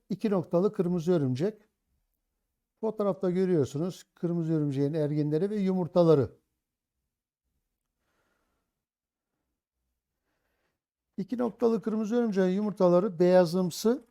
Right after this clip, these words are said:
şeffaf renkte ve yuvarlaktır. Bir dişi ortalama yüz iki yüz yumurta bırakmakta.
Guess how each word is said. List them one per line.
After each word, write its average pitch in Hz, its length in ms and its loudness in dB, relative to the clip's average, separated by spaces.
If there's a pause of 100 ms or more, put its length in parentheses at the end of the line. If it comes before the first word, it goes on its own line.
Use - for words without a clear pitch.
(420)
şeffaf 196 680 2 (760)
renkte 151 380 0
ve 240 60 -2
yuvarlaktır. 208 760 0 (2000)
Bir 190 240 -4
dişi 175 300 -4
ortalama 165 680 2 (920)
yüz 175 300 -2
iki 190 220 -6
yüz 175 260 -2
yumurta 151 600 0 (140)
bırakmakta. 135 760 -6